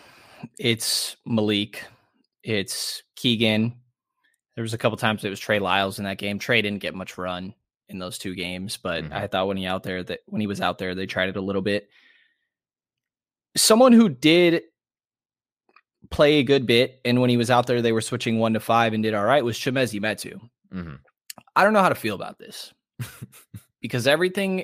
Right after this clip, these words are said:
Speaker 1: in my body tells me that there's no way Chimezie Metu can be switched on to S-, Sh-, uh, Steph Curry. It seemed like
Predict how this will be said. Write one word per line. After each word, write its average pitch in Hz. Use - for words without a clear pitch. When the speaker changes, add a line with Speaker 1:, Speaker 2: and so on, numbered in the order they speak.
Speaker 1:
in 127
my 127
body 110
tells 104
me 104
that 95
there's 95
no 101
way 127
Chimezie 107
Metu 95
can 101
be 95
switched -
on 90
to -
S-, -
Sh-, -
uh, 90
Steph -
Curry. -
It 127
seemed 220
like 127